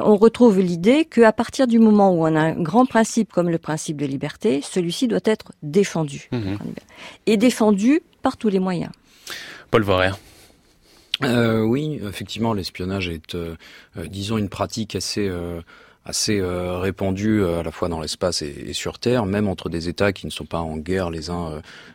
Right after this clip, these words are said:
Speaker 3: les uns contre les
Speaker 2: Mmh,
Speaker 3: autres.
Speaker 2: mmh.
Speaker 3: Euh, en revanche, euh,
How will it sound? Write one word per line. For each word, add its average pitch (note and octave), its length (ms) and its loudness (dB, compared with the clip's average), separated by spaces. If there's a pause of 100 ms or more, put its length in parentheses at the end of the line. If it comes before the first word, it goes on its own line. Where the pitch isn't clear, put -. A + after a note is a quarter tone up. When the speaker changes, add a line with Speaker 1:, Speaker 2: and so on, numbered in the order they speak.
Speaker 3:
les F2+ 160 -4
uns F2+ 80 -4
contre F2+ 260 -6
les G2+ 160 -2
Speaker 2:
Mmh, - 20 0
Speaker 3:
autres. C3+ 200 -2
Speaker 2:
mmh. G#2+ 80 -6 (460)
Speaker 3:
Euh, F#2+ 1080 -2 (1600)
en A2 120 2
revanche, G#2+ 600 2
euh, F2 760 0